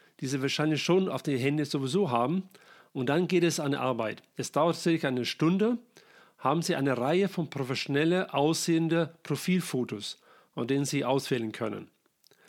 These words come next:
Also wenn Sie also eine stärkere, äh, eine starke, stärkere persönliche Marke auf Ihre LinkedIn oder C V oder persönliche Webseite aufbauen wollen,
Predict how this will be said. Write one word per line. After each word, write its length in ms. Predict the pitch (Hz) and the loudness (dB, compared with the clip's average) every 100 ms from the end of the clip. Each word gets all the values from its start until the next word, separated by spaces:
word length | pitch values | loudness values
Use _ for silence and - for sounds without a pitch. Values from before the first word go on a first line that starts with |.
| _ | _
Also 260 | 120 123 127 | -2 0 2
wenn 160 | 151 | 2
Sie 160 | 156 165 | 2 0
also 240 | 160 160 | 2 0
eine 140 | 135 123 | -2 -2
stärkere, 720 | - 147 185 202 190 196 190 - - - _ - | 0 0 0 0 0 0 -2 -10 -20 -20 _ -6
äh, 60 | |
eine 340 | 139 139 - 131 | -2 0 0 -4
starke, 460 | - 139 151 - | -2 0 0 -2
stärkere 800 | 156 151 151 160 160 143 135 139 - | -4 0 0 0 0 0 0 -4 -2
persönliche 560 | 135 123 160 185 156 | -2 4 4 4 2
Marke 560 | 131 120 131 170 196 190 | 0 0 0 0 -2 -2
auf 100 | 147 | -4
Ihre 160 | 156 123 | -4 -2
LinkedIn 640 | 120 135 139 156 196 220 - _ _ _ _ _ _ - - | 0 0 2 4 4 2 -2 _ _ _ _ _ _ -10 -6
oder 300 | - 135 120 | 2 2 2
C 560 | - 139 123 151 190 | 2 0 2 2 2
V 40 | 190 | 2
oder 220 | 139 131 | 2 2
persönliche 640 | - 123 123 160 143 123 | 0 0 4 4 2 2
Webseite 480 | 160 185 - 127 131 | 0 0 0 0 0
aufbauen 460 | 131 127 135 135 131 | -2 -2 0 2 2
wollen, 360 | 139 185 196 | 2 2 -2